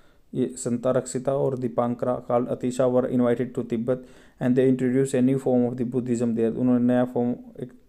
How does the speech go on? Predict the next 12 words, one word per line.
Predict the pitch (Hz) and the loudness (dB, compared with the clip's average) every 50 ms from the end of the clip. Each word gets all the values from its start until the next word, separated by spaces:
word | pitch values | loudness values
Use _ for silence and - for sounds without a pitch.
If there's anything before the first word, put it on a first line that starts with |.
| _ - | _ -20
बनाया | - - - 135 131 120 120 120 123 135 | -18 -12 -8 -4 -2 -2 0 0 0 0
बुद्धिज्म | 135 135 123 123 120 117 123 120 117 | 0 0 0 0 0 0 0 0 0
का। | - 131 143 | 0 0 0
As | 131 123 123 | 0 2 2
a | 127 123 | 2 2
result, | 123 123 127 131 131 | 2 2 0 0 -2
many | - 131 131 127 127 127 127 | 0 0 0 2 0 0 -2
Tibetan | 131 120 123 127 - 131 127 | -4 -4 -2 -2 -2 0 0
Buddhist | 127 123 127 117 120 123 - | 2 2 0 0 -2 -4 -6
flock | - - - 123 120 123 | -8 -2 0 2 2 2
to | 123 - - 127 120 | 0 -4 -6 -4 -2
the, | 123 131 | -2 -2